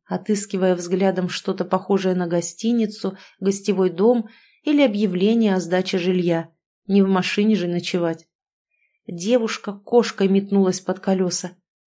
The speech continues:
Снежная завеса разъехалась, словно рваная занавеска, и она выпала на дорогу, но тут же отскочила обратно. Или ее отбросило.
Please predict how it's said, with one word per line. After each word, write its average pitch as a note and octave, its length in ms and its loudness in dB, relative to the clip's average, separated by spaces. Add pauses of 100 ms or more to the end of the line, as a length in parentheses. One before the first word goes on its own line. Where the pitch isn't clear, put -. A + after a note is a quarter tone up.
(200)
Снежная G#3 600 2
завеса G3 460 2
разъехалась, F#3 760 -2 (240)
словно G#3 400 2
рваная G#3 420 2
занавеска, G3+ 760 2 (360)
и G3+ 80 -2
она G#3 240 6
выпала G3 420 2
на F#3 140 2
дорогу, A3 500 2 (220)
но G3 160 4
тут G3+ 240 -2
же G3 100 2
отскочила F#3 580 0
обратно. F3+ 540 0 (480)
Или G3 240 2
ее G#3 320 4
отбросило. F#3 640 -2